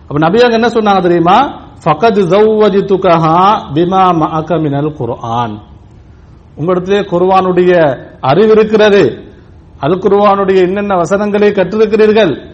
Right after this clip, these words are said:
மனமிட்டிருக்கிறீர்கள், அதை அந்த பெண்மணிக்கு மகராக வைத்து நான் அந்த பெண்மணியை உங்களுக்கு திருமணம் முடித்து தந்தேன் என்று சொல்கிறார்கள். சுப்ஹானல்லாஹ். அன்புக்குரிய சகோதரர்கள், அப்ப அல் குர்ஆனுடைய அறிவு நம்மிடத்திலே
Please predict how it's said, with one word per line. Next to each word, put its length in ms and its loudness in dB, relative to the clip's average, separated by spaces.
மனமிட்டிருக்கிறீர்கள், 1080 0
அதை 760 0
அந்த 280 -4
பெண்மணிக்கு 640 -2
மகராக 560 2
வைத்து 340 0
நான் 420 -2
அந்த 260 -2
பெண்மணியை 800 0
உங்களுக்கு 560 -2
திருமணம் 440 -2
முடித்து 280 0
தந்தேன் 580 0
என்று 160 -4
சொல்கிறார்கள். 640 -2
சுப்ஹானல்லாஹ். 600 -6
அன்புக்குரிய 420 -2
சகோதரர்கள், 500 -2
அப்ப 140 -2
அல் 280 -2
குர்ஆனுடைய 720 0
அறிவு 480 0
நம்மிடத்திலே 840 0